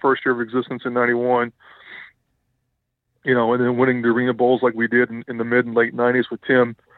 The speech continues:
you know, take, you know, being a, being a part of that and,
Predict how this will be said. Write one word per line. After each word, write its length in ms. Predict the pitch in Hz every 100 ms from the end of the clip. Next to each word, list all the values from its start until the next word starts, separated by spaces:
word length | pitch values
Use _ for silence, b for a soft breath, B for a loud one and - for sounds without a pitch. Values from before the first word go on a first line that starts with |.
| b b b b 131
you 60 |
know, 120 | 120
take, 240 | 107 135 123 123
you 100 | 120
know, 200 | 107 117 _
being 180 | 123 127
a, 60 | 117 _ -
being 160 | 127 120
a 60 |
part 240 | - 123 120
of 80 |
that 240 | 117 117 120
and, 240 | 123 113